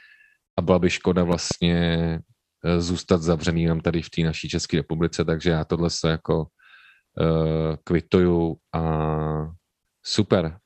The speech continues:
Já ti teda děkuju za rozhovor a můžeme se těšit na album z Game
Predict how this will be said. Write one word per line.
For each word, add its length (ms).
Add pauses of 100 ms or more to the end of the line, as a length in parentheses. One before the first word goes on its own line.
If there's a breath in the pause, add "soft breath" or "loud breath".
(140)
Já 180
ti 140
teda 200
děkuju 320
za 120
rozhovor 600 (120)
a 500 (680)
můžeme 300
se 140
těšit 300
na 120
album 260
z 80
Game 240